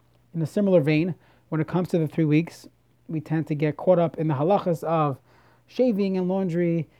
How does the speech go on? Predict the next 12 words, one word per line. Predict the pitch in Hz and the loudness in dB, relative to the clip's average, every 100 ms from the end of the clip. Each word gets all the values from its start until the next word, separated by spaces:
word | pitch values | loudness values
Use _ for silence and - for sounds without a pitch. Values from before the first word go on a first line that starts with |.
| _ | _
and | 165 156 151 | -6 -6 -2
Tisha | 214 190 | -2 0
B'Av | 180 156 | 0 0
shoes | - 190 185 180 170 | -4 -2 0 0 -2
and | 175 170 143 | -2 -4 -6
slippers | - 175 180 175 175 165 | -6 -4 0 2 2 0
and | 170 165 143 147 | 0 -2 -4 -2
when | 175 185 | -2 -2
is | 170 | 0
the | 165 | 0
fast | 185 175 151 | 0 0 -2
over. | 170 170 165 165 | -2 -2 2 0